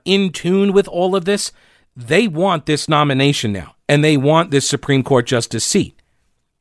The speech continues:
And if the Republicans do not deliver it to them,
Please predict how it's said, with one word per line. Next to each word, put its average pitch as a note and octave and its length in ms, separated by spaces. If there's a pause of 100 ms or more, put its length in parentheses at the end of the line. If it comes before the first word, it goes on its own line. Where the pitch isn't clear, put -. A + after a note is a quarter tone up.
(120)
And D3 380 (400)
if D3 240
the D3 100
Republicans F3+ 680
do F3 160
not E3 240
deliver C#3+ 480
it A3 80
to A3+ 140
them, A#3 260